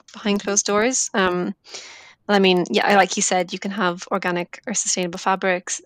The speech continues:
um, but they're not made in a sustainable way. Or, yeah, I just, I think as well,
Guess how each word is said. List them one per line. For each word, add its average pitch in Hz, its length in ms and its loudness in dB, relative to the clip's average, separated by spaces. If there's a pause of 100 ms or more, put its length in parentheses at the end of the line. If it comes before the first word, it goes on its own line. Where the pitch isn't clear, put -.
um, 180 360 -2
but - 100 -20
they're 185 100 -2
not 170 200 -2 (180)
made 185 320 0
in 175 160 -4
a 175 260 -4
sustainable 175 600 0
way. 175 320 -6
Or, 180 380 -6 (1080)
yeah, 180 300 2 (180)
I 202 120 4
just, 202 240 2
I 214 60 6
think 214 240 4
as 202 120 2
well, 185 340 6